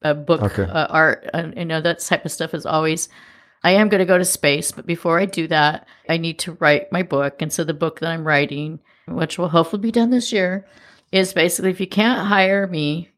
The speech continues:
Speaker 1: you can read the book.
Speaker 2: Okay, that's good.
Speaker 1: It's basically, it's, you know, think of it as your companion to being your own, you know, P R agent. Whether you're a company and, and, and a C E O who is trying to, you know, become an authority or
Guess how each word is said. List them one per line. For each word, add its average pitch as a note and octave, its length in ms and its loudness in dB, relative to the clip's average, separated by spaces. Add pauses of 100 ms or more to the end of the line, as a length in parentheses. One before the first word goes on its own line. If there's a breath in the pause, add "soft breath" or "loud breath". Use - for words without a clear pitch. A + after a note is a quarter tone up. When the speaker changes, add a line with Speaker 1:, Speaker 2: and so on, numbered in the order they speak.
(140)
Speaker 1:
you E3 140 -8
can E3+ 120 -12
read F#3 180 -2
the F#3 80 -6
book. - 440 -6
Speaker 2:
Okay, G#2+ 260 -4 (140)
that's - 160 -14
good. G#2+ 120 -4
Speaker 1:
It's E3 220 0
basically, F3 500 2
it's, E3+ 280 -2
you E3+ 100 -4
know, D#3+ 160 0
think E3+ 220 -6
of E3+ 100 -2
it E3+ 100 2
as D#3+ 240 2
your D#3 320 -4 (140)
companion E3 640 -2
to D3+ 300 -4
being D#3+ 280 -6
your D3 200 0
own, D#3 420 -2
you D#3 100 -6
know, D3 120 -2
P E3+ 180 0
R E3 160 6
agent. - 460 -6 (500 loud breath)
Whether F3 220 0
you're E3 320 8
a D3+ 60 2
company A3 640 4
and, D#3+ 380 0
and, D#3 380 -4
and D#3+ 120 -4
a D#3+ 220 -4
C D3+ 380 -2
E D#3+ 60 2
O F#3 160 6
who D#3+ 220 -2
is D3+ 140 -6
trying D#3 320 -2
to, D3+ 420 -4
you E3 100 -8
know, D#3 100 -4
become D#3 400 -8
an D#3 60 -4
authority D#3+ 720 -4
or D3 300 -4